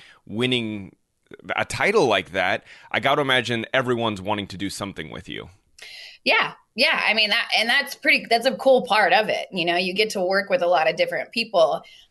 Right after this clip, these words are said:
Speaker 2: Um, but still, again, I wasn't able to book anything myself. You know, it had to all
Speaker 1: Mm-hmm.
Speaker 2: go through the organization. So basically anything that I did had to be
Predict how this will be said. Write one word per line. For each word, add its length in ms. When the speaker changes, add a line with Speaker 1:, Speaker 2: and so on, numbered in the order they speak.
Speaker 2:
Um, 360
but 160
still, 180
again, 320
I 160
wasn't 440
able 340
to 120
book 260
anything 400
myself. 560
You 80
know, 80
it 80
had 180
to 160
all 300
Speaker 1:
Mm-hmm. 100
Speaker 2:
go 220
through 300
the 80
organization. 840
So 160
basically 680
anything 520
that 140
I 160
did 300
had 240
to 80
be 340